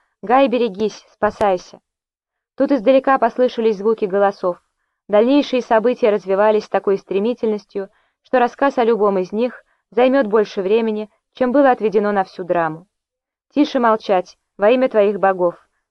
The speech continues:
тихо, но грозно прошептал Кассий Хирея.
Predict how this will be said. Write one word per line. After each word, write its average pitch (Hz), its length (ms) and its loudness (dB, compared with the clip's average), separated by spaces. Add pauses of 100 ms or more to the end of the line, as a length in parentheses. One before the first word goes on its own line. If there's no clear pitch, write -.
(100)
тихо, 240 220 -4
но 202 100 0
грозно 208 340 0
прошептал 214 520 -2
Кассий 185 360 -4
Хирея. 175 460 -6